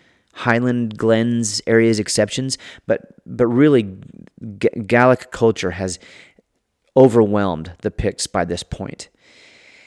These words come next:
And so whatever was, and so,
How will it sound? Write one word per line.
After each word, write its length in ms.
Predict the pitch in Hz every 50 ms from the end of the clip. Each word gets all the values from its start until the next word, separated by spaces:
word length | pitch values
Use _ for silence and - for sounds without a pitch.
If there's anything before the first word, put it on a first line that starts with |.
| _ _ _ _ _ _ _
And 140 | - 120 -
so 140 | - 113
whatever 320 | 107 110 110 123 123 120 120
was, 200 | 117 113 95 101
and 640 | 104 - - - - _ _ _ - - - 110 98
so, 360 | - - 107 101 98 98